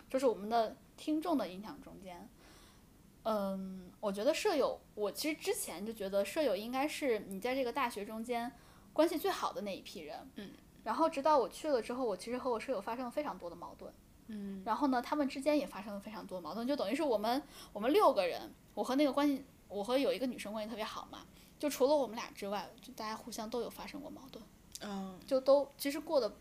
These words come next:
Speaker 1: 就是不是很好看，
Speaker 2: 就是几，
Speaker 1: 其实。
Speaker 2: 几个之间都有矛盾。
Speaker 1: 对。然后，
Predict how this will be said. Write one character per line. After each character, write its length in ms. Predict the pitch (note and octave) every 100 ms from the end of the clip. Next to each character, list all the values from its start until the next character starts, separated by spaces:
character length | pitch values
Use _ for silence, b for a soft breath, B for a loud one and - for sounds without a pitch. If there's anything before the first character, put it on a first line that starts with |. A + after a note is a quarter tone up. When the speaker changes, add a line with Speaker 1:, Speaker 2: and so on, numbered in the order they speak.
| -
Speaker 1:
就 100 | D4
是 240 | D#4+ C#4+ - -
不 80 | D4+
是 80 |
很 80 | F4+
好 140 | D4 -
看， 20 |
Speaker 2:
就 80 | D#4
是 160 | B3+
几， 120 | A#3
Speaker 1:
其 60 | C#4+
实。 60 | G#3
Speaker 2:
几 80 |
个 80 | F#3+
之 160 | G3 A#3+
间 180 | C4+ C4+
都 120 | B3+
有 100 | F#3+
矛 180 | - -
盾。 160 | - -
Speaker 1:
对。 260 | - A3 G3+ B B B B -
然 100 | A3+
后， 400 | E4 D#4+ C4